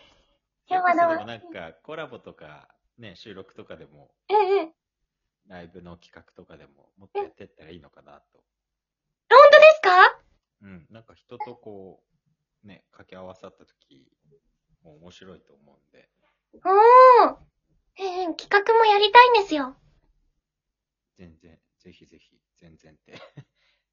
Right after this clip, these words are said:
Speaker 1: ぜひぜひやってください。
Speaker 2: ありがとうございます。というわけで、では、本日のゲストは、ほぼ道明寺さんでした。ありがとうございました。
Speaker 1: ありがとうございました。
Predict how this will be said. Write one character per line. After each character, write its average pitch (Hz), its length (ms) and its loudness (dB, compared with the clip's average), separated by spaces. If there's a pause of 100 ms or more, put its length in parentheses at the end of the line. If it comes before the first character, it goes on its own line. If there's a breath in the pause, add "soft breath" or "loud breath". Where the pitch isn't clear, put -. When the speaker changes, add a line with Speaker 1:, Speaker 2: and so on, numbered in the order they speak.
Speaker 1:
ぜ 104 100 -20
ひ 90 100 -20
ぜ 76 100 -20
ひ 76 140 -20
や 73 60 -20
っ - 40 -20
て - 120 -20
く 82 80 -20
だ 73 100 -20
さ - 140 -20
い。 - 100 -20 (200)
Speaker 2:
あ - 120 -20
り 294 80 -6
が 392 160 0
と 330 100 -6
う 294 40 -10
ご 285 80 -10
ざ 302 160 -8
い 302 80 -6
ま 359 180 -2
す。 - 180 -14 (420 soft breath)
と 277 100 -16
い 302 100 -6
う 330 40 -4
わ 381 120 0
け 381 100 -8
で、 277 120 -8
で 381 100 0
は、 370 280 2 (420)
本 349 120 -2
日 320 240 -8
の 294 140 -6
ゲ 370 160 0
ス 392 80 -8
ト 403 60 -2
は、 311 280 -4
ほ 440 160 -2
ぼ 349 120 0
道 392 100 4
明 622 280 6
寺 440 120 0
さ 403 140 4
ん 381 40 -6
で 370 120 -4
し - 80 -16
た。 320 260 -4
あ 262 80 -14
り 359 140 -6
が 640 160 4
と 554 180 4
う - 20 -8
ご 381 80 -2
ざ 392 140 -4
い 440 60 -2
ま 466 80 0
し 622 160 4
た。 659 60 4 (840)
Speaker 1:
あ - 40 -20
り - 80 -20
が - 60 -20
と - 140 -20
う - 20 -20
ご 78 60 -20
ざ 85 100 -20
い 92 40 -20
ま 107 120 -20
し - 100 -20
た。 101 440 -16